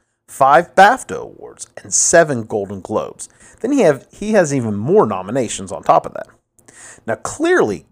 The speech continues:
Cameron is a wonderful and talented filmmaker, but I have to say, when it comes to motivational quotes, that I think he leaves something to be desired.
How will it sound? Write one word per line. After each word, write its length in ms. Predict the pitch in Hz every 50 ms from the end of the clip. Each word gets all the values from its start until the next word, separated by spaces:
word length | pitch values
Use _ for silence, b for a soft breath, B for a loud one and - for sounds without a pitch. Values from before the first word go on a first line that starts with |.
| _
Cameron 400 | - - 143 127 113 101 90 90 -
is 120 | 107 92
a 60 | 107 98
wonderful 720 | 98 110 143 170 175 165 170 - - 156 151 147 147 - _
and 160 | 92 98 -
talented 520 | - - 123 120 117 110 - 113 104 -
filmmaker, 580 | - - 104 92 85 87 - - _ - - _ _ B B B B B B B B
but 120 | - -
I 100 | - 139
have 140 | 185 214 -
to 100 | - 269
say, 320 | - - 294 247 180 131
when 140 | 107 107 110
it 80 | 95 -
comes 200 | - - - -
to 80 | - 107
motivational 680 | 107 123 139 160 175 165 190 185 185 - - 190 175
quotes, 480 | - - 214 196 139 107 - - - - B B B B B B B
that 100 | - - - 196
I 100 | 220 254
think 280 | - - 220 190 -
he 140 | - 185 175
leaves 280 | 147 151 147 143 131 -
something 360 | - 147 127 123 - 117 104
to 100 | - -
be 140 | 87 98 95
desired. 360 | - 92 87 117 104 - -